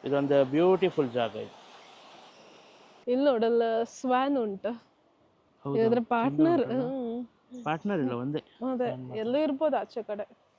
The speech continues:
Speaker 1: ಓಕೆ, ವೆದರ್ ಅಂತ ಹೇಳೋದು ಪ್ರೆಡಿಕ್ಟ್
Speaker 2: ಹ್ಮ್,
Speaker 1: ಮಾಡ್ಲಿಕ್ಕೆ
Speaker 2: ನಿಜ
Speaker 1: ಆಗೋದಿಲ್ಲ.
Speaker 2: ಆಗೋದಿಲ್ಲ.
Speaker 1: ಬೆಳಿಗ್ಗೆ ಬಿಸಿಲಿದ್ರೆ ಒಂದು ಪಟ್ಟ ಒಂದು ಹದಿನೈದು ನಿಮಿಷ ಒಳಗೆ ಮಳೆ ಬರ್ಲಿಕ್ಕೆ ಶುರು
Speaker 2: ಮಳೆ
Speaker 1: ಆಗ್ತದೆ.
Speaker 2: ಬರ್ಲಿಕ್ಕೆ ಶುರು. ಇದೀಗ
Speaker 1: ಮಳೆ,
Speaker 2: ಪುನಃ ಮಳೆ
Speaker 1: ಮಳೆ
Speaker 2: ಬರ್ಲಿಕ್ಕೆ.
Speaker 1: ಅಂತ ಹೇಳಿದ್ರೆ ಫುಲ್ ಮೋಡ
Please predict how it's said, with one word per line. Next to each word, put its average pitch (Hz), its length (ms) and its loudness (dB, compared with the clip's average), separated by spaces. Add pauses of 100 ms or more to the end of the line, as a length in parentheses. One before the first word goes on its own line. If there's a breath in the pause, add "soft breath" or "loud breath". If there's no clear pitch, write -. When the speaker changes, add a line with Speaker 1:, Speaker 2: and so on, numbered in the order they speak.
(360)
Speaker 1:
ಓಕೆ, 196 260 -6
ವೆದರ್ 156 380 -2
ಅಂತ 151 260 -4
ಹೇಳೋದು 143 500 -4
ಪ್ರೆಡಿಕ್ಟ್ 143 580 -6
Speaker 2:
ಹ್ಮ್, 135 220 2
Speaker 1:
ಮಾಡ್ಲಿಕ್ಕೆ - 460 0
Speaker 2:
ನಿಜ 233 100 4
Speaker 1:
ಆಗೋದಿಲ್ಲ. 202 280 -6
Speaker 2:
ಆಗೋದಿಲ್ಲ. - 520 -16
Speaker 1:
ಬೆಳಿಗ್ಗೆ 175 680 4 (280 loud breath)
ಬಿಸಿಲಿದ್ರೆ 202 760 2 (300 soft breath)
ಒಂದು 170 220 2 (1300)
ಪಟ್ಟ - 280 4
ಒಂದು 175 280 8
ಹದಿನೈದು 170 360 4
ನಿಮಿಷ 196 200 -4
ಒಳಗೆ 180 280 6
ಮಳೆ 170 240 10
ಬರ್ಲಿಕ್ಕೆ 147 300 0
ಶುರು 233 60 0
Speaker 2:
ಮಳೆ 233 100 2
Speaker 1:
ಆಗ್ತದೆ. 214 160 0
Speaker 2:
ಬರ್ಲಿಕ್ಕೆ 190 300 -6
ಶುರು. 180 240 -10
ಇದೀಗ 240 180 0
Speaker 1:
ಮಳೆ, 170 320 10
Speaker 2:
ಪುನಃ - 60 4
ಮಳೆ 226 160 2
Speaker 1:
ಮಳೆ 143 100 6
Speaker 2:
ಬರ್ಲಿಕ್ಕೆ. 175 260 8
Speaker 1:
ಅಂತ 226 240 6
ಹೇಳಿದ್ರೆ 220 800 2 (480 soft breath)
ಫುಲ್ 196 220 4
ಮೋಡ 180 400 4